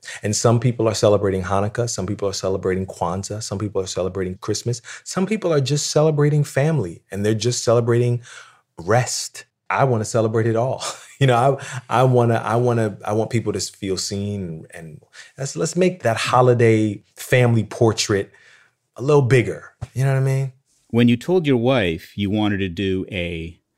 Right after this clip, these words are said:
Speaker 2: duet, was she thinking, you know, "Baby, it's cold outside" or something? And you said, "Well, no,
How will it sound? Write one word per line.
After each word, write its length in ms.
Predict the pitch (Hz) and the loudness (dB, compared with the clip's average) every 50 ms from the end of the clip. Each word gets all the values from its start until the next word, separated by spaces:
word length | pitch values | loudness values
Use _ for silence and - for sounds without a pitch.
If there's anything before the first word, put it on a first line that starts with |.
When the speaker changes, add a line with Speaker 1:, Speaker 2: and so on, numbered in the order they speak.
| _ _ _ | _ _ _
Speaker 2:
duet, 600 | - 107 95 92 107 131 113 82 71 - - _ _ _ _ _ _ _ _ - | -6 -4 -2 0 0 0 0 -2 -4 -8 -14 _ _ _ _ _ _ _ _ -4
was 140 | 95 90 | -4 -4
she 180 | - - - 113 | -2 0 -2 -2
thinking, 680 | 104 - 127 110 95 - 110 101 95 95 92 92 90 92 - | 0 2 0 0 0 0 0 0 2 0 0 -2 -4 -6 -4
you 60 | 110 | -4
know, 60 | 95 92 | -4 -2
"Baby, 300 | 82 - 101 98 92 98 | 0 0 0 2 2 0
it's 140 | 92 - - | -2 -2 -4
cold 300 | - - 107 113 110 123 | -2 0 0 2 4 2
outside" 480 | 120 117 110 - - 117 110 113 113 | 2 0 0 -2 0 2 2 4 2
or 40 | 117 | 2
something? 340 | 117 - 127 120 120 - 120 | 0 0 -2 -2 0 2 2
And 40 | 120 | 2
you 80 | 123 | 2
said, 220 | 127 - 160 151 156 | 2 0 -2 0 2
"Well, 120 | 180 185 | 2 2
no, 520 | 190 208 226 208 196 185 185 190 190 180 | 4 4 4 4 4 4 2 2 0 -2